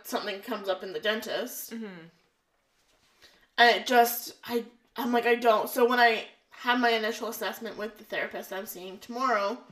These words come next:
Speaker 1: when she was like, "Well, like, what, what is it that you," she didn't ask what I need help with, but she said,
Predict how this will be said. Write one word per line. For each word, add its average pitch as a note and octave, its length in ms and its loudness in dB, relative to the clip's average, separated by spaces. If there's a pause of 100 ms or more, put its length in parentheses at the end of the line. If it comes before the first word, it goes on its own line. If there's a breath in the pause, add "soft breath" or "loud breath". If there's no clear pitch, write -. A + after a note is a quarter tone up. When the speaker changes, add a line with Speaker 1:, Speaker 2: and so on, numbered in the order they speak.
(960 soft breath)
Speaker 1:
when A#3+ 220 0
she A#3+ 180 -4
was A#3+ 180 -2
like, A#3 340 6
"Well, A#3 440 4 (160)
like, A#3 280 -2
what, A#3+ 380 8 (920)
what A#3 400 8
is A#3+ 220 0
it A#3 180 2
that G#3 160 -2
you," A3+ 680 -4
she - 160 -8
didn't F4+ 280 2
ask A3+ 260 0
what A#3+ 120 -2
I G#3+ 80 2
need A3+ 140 -2
help - 260 -6
with, - 200 -2
but A#3 140 -8
she B3 200 -8
said, G#3+ 460 -4